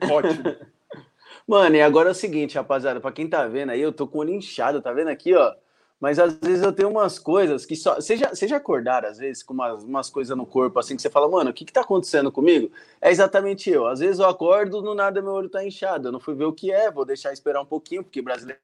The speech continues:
Speaker 2: é assim, né, mano? Quem, quem, quando seu carro quebra, eu tô ligado que cê só leva no mecânico quando ele para de andar, porque se fizer só um barulhinho, nós vamos deixando. Então eu tô aqui, ó. Vamos deixar rolar pra ver o que é. Mas enfim, felizão aí de tá fazendo
Speaker 1: Felipe
Speaker 2: parte mais uma
Speaker 1: Coutinho
Speaker 2: vez
Speaker 1: já
Speaker 2: nesse
Speaker 1: começou a
Speaker 2: podcast.
Speaker 1: travar, hein?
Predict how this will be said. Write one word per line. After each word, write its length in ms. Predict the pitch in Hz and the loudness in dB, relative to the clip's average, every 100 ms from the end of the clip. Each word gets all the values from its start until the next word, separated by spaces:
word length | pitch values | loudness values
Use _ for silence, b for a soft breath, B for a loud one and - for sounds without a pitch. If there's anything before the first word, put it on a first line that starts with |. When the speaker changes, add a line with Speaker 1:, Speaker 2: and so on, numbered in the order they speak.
| - | -10
Speaker 2:
é 140 | 127 | -2
assim, 280 | 135 - 160 | -2 0 -4
né, 120 | 208 | -2
mano? 260 | 185 139 95 _ _ _ - | -2 -4 -8 _ _ _ 2
Quem, 260 | 175 190 | 4 4
quem, 200 | - 196 - B | 2 -2 -4 B
quando 160 | 208 214 | 0 2
seu 180 | 233 214 | 4 2
carro 300 | 202 202 190 | 2 0 0
quebra, 420 | 170 185 185 139 | 2 2 2 0
eu 80 | 139 | 0
tô 100 | 175 | -2
ligado 320 | 190 190 185 | 0 0 0
que 60 | |
cê 80 | 196 | -6
só 140 | 185 185 | -4 0
leva 200 | 190 226 | 0 0
no 60 | |
mecânico 400 | 233 196 170 180 | -6 -8 -8 -8
quando 140 | 208 202 | -6 -4
ele 100 | 202 | -4
para 220 | 196 190 | -6 -6
de 80 | 185 | -6
andar, 300 | 214 185 120 | -4 -4 -4
porque 120 | - | -6
se 220 | - 151 | -6 -6
fizer 280 | 151 175 175 | -4 2 2
só 180 | 175 190 | 2 -2
um 60 | 208 | 2
barulhinho, 400 | 202 196 175 202 | 4 4 0 0
nós 120 | 214 | -2
vamos 180 | 226 233 | -2 0
deixando. 440 | 247 - 196 143 | 0 0 -4 -4
Então 200 | 127 156 | -4 -2
eu 60 | 170 | 0
tô 100 | 233 | 0
aqui, 300 | 269 - 147 | -2 0 -2
ó. 160 | 101 - _ _ _ - | -2 -4 _ _ _ -10
Vamos 180 | 151 185 | -2 2
deixar 240 | 202 208 | 2 2
rolar 260 | 196 196 180 | 4 4 2
pra 120 | 190 | 0
ver 100 | 180 | -4
o 60 | 185 | -4
que 140 | 170 | -4
é. 180 | 117 104 _ _ | -6 -6 _ _
Mas 200 | - 247 | -6 -2
enfim, 360 | 311 311 220 165 | 0 0 -2 -4
felizão 500 | - 220 220 165 185 | -2 -2 -2 -4 -4
aí 140 | 180 165 | -2 -4
de 100 | 160 | -6
tá 100 | 151 | -8
fazendo 300 | 147 147 247 | -6 -4 0
Speaker 1:
Felipe 180 | 269 285 | 2 2
Speaker 2:
parte 100 | 277 | 2
mais 100 | - | 4
uma 120 | 294 | 4
Speaker 1:
Coutinho 320 | 233 156 214 | 4 2 -2
Speaker 2:
vez 120 | 269 | 0
Speaker 1:
já 60 | 285 | 2
Speaker 2:
nesse 100 | 254 | 2
Speaker 1:
começou 260 | 233 240 226 | 4 2 2
a 40 | |
Speaker 2:
podcast. 300 | 156 143 160 | 4 6 6
Speaker 1:
travar, 500 | 294 285 185 185 175 | 6 2 4 0 0
hein? 160 | 175 | -4